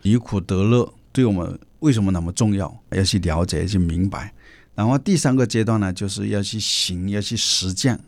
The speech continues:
啊，那么实践的话，你可以通过禅修啊，可以通过念佛啦，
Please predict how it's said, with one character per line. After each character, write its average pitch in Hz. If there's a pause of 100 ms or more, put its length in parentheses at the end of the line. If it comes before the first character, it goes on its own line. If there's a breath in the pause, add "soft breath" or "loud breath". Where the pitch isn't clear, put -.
(280)
啊， 85
那 107
么 117
实 101
践 117
的 98
话， 101
你 95
可 95
以 90
通 101
过 104 (340 loud breath)
禅 98
修 117
啊， 110 (280 soft breath)
可 107
以 101
通 110
过 123
念 139
佛 101
啦， 104